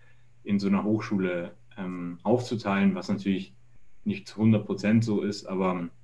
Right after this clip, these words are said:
ähm, Studierende wählen ja auch in ihren Fakultäten, ähm, eine Vertretung, die Fachschaft, und die, ähm, Fachschaft hat dann wieder ein, nochmal ein Gremium, das wählt dann wieder Vertreter, die sind dann im Hochschulsenat, und im Hochschulsenat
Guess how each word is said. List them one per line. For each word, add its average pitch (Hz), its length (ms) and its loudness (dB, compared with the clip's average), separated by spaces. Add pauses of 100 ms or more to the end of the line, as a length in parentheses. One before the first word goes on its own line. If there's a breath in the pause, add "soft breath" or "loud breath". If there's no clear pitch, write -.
(100)
ähm, 90 280 -6
Studierende 107 840 2 (100)
wählen 104 260 4
ja 92 120 -2
auch 101 180 -4
in - 120 -8
ihren 92 360 -4 (360 soft breath)
Fakultäten, 98 1000 -2
ähm, 87 520 -6 (920)
eine 98 120 0
Vertretung, 107 720 2
die 101 100 -8
Fachschaft, 107 580 -2
und 92 180 -10
die, 92 240 -4 (500 soft breath)
ähm, 92 340 -4
Fachschaft 98 600 -4
hat - 120 -12
dann 87 120 -4
wieder 90 160 -2
ein, 87 540 -6
nochmal 104 380 4
ein 95 140 6
Gremium, 98 560 8
das 92 180 -4
wählt 101 200 -2
dann 92 160 0
wieder 104 200 4
Vertreter, 98 480 -4
die 92 120 -10
sind 90 160 -6
dann 90 100 -4
im 87 140 -4
Hochschulsenat, 101 720 2
und 90 100 -4
im 87 80 -6
Hochschulsenat 90 760 -6